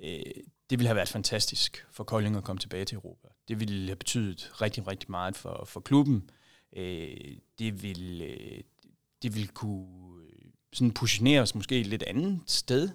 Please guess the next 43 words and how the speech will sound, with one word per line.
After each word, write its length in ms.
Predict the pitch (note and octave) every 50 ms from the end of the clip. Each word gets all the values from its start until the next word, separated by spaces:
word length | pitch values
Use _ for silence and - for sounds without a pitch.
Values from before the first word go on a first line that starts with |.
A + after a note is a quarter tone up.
| - - -
end, 460 | A#2 A2+ G#2+ G#2 G2+ G2 F#2+ F#2 F#2+ -
end 120 | - G2+ G2+
hvor 120 | G2 G2
vi 120 | F#2 F#2+ G2+
er. 160 | A2+ C3 D3 D3 C3+
Det 120 | A2+ G2+ G2
er 40 |
både 260 | F2+ - G#2+ C#3+ D3 B2+
i 40 |
forhold 280 | G2+ - G2 G2 G2 G2
til 140 | - F#2 E2
spillere, 500 | - - - G2+ A2 B2 B2+ B2+ A#2 G#2
sponsorer 720 | - - F#2 F2 F2 - - G#2 G#2+ A#2 A#2+ A#2+ A2 G2+
og 80 | F#2
alle 160 | E2 F#2+ G#2 G2+
de 160 | A2 G#2+ G2+
her 100 | G2+ F#2
ting, 280 | - - G#2 G2 F#2
men, 240 | F#2 F#2+ G2+ E2+ C#2
men 180 | G#2 A2 A2+ G#2+
det 80 | B2+
lykkedes 280 | B2 C3 C#3+ C#3 C3+ -
desværre 440 | - G2+ - - G#2 G#2+ A#2 A2 G2+
ikke, 240 | A2+ - - - - G#2
og, 160 | G2+ F#2+ F#2 F#2+ - -
og 80 | G2+
sådan 240 | - - A#2 A#2 B2
er 40 | G#2
det. 220 | F#2 - G#2+ B2+ - - - - _ - - - - - - - - - - - - - _ -
Øh, 520 | - B2+ B2+ A#2+ A2+ G#2+ G2+ G2 F#2+ F#2 F2+ A2+
så 100 | - D#3+
kan 40 | D#3
man 80 | D#3 C#3
sige, 140 | A#2 C3+ B2+
det 160 | A2 D#3 D#3
der, 200 | C3+ A2+ F#2+ F#2
det 200 | - - D3 C3+
der 80 | C3+
ville 520 | A2+ G#2+ G#2 B2 B2+ C3+ E3 F3+ D3 B2 G2
have 160 | F2+ G#2+ G2+
været 160 | G2 F#2+ G2+
en 100 | G2+ G2
udfordring 640 | G2+ A2 A#2+ A#2+ - - G2 F#2 E2+ E2+ E2 F2 -